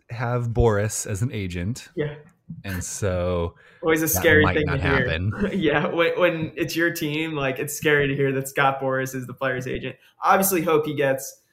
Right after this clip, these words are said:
Speaker 2: every dollar that he can. Um, like, it's,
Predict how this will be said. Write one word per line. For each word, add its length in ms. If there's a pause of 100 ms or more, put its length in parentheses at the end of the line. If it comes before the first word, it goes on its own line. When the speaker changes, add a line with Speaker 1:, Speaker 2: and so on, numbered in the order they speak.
(240)
Speaker 2:
every 260
dollar 440
that 120
he 80
can. 540
Um, 560
like, 240 (600)
it's, 400